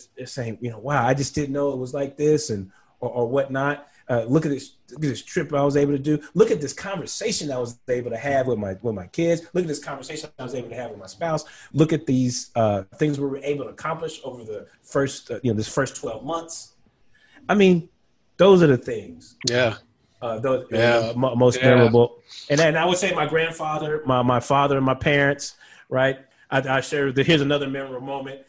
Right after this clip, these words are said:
Speaker 1: And this happened when I was sixteen. You remember that there used to be an Eckerd's around the corner at,
Speaker 2: Yeah.
Speaker 1: at, uh, <laughs> that was
Speaker 2: West,
Speaker 1: my first job.
Speaker 2: West Road, yeah.
Speaker 1: Yeah, yeah. Well, it was
Speaker 2: Yeah.
Speaker 1: even closer. There was another one at, uh, Cybernet Houston back in the day.
Speaker 2: Okay.
Speaker 1: So,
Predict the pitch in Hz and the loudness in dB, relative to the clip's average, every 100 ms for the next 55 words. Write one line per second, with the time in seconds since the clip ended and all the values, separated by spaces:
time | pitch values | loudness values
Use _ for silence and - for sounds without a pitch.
0 | _ - 143 151 143 143 135 127 120 113 | _ -6 -4 -2 -4 -8 -10 -10 -10 -10
1 | - - - 165 - 156 143 117 113 - | -8 -6 -4 -6 -6 -2 -2 -2 -6 -14
2 | - - 143 151 175 156 135 139 135 156 | -20 4 6 8 8 6 6 4 4 2
3 | 143 127 151 170 143 120 123 120 117 165 | 2 2 2 0 0 -4 -6 -6 -8 -6
4 | 147 120 104 - 135 107 110 107 120 113 | -4 -6 -8 -4 0 0 0 -2 0 2
5 | 107 - - - 233 - 277 - - - | 2 -2 -4 2 2 2 0 0 0 0
6 | 170 - 160 - 123 - 165 135 139 135 | 0 -2 -4 -4 -2 0 4 4 4 2
7 | 175 175 143 156 139 135 151 147 151 143 | 0 -2 -2 -2 2 4 4 4 4 4
8 | 156 139 120 - _ _ _ 170 180 156 | 4 4 4 -2 _ _ _ -2 -2 -2
9 | 165 143 139 160 127 160 143 208 196 147 | -2 0 4 6 6 2 0 0 0 0
10 | 151 143 160 180 147 131 127 131 127 120 | -2 -4 -6 -8 -8 -8 -8 -6 -4 -2
11 | 113 110 - - 151 147 139 190 180 139 | -4 -6 -10 -4 -2 -2 -8 -10 -12 -10
12 | 123 120 113 104 90 - - - 135 139 | -8 -8 -6 -6 -6 -14 -6 0 2 4
13 | 120 | 2